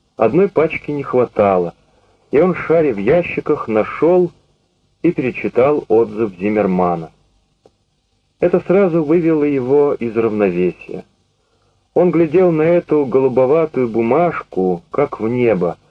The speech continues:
и у него кружилась голова. Кроме того, он проверил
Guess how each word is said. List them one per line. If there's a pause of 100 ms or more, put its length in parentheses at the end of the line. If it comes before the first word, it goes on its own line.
(220)
и
у
него
кружилась
голова. (840)
Кроме
того, (580)
он
проверил